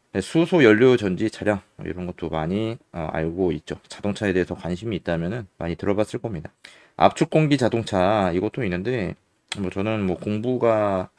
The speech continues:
깊이가, 어, 깊지 않아서 그런지 공기 자동차 이런 거에 대한 개념이 사실, 어, 언뜻 들어본 것 같기도 하지만은 뭐 자세하게는 잘 몰랐는데 이런 것도 예를 들 수가 있네요. 네, 가스 자동차.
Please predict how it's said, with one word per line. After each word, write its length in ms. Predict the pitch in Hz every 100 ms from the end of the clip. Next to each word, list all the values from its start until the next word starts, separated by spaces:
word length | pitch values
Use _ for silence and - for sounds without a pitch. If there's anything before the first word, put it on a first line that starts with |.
| - - _
깊이가, 580 | - - 127 101 87 127 _
어, 100 | 87
깊지 280 | - 104 117
않아서 300 | 90 107 120
그런지 420 | 107 92 92 127 90 _ -
공기 360 | - 104 110
자동차 600 | 104 101 98 - 92 87
이런 240 | 87 95 95
거에 340 | 92 90 90
대한 160 | 92 92
개념이 400 | 90 82 87 87
사실, 380 | 101 117 95 - -
어, 160 | 85 85
언뜻 160 | 104
들어본 400 | - 113 117 110
것 80 | 113
같기도 440 | 85 - 101 104
하지만은 640 | 92 127 127 104 110 110 87
뭐 100 | 95
자세하게는 720 | 95 98 135 117 98 117 87
잘 200 | 92 85
몰랐는데 640 | 90 113 107 85 117 92 _
이런 300 | 95 90 107
것도 320 | 101 - 78 -
예를 200 | 90 85
들 140 | 87 82
수가 220 | - 82
있네요. 420 | 80 90 76 131 -
네, 80 | -
가스 280 | 92 117 143
자동차. 720 | 139 120 110 - 78 92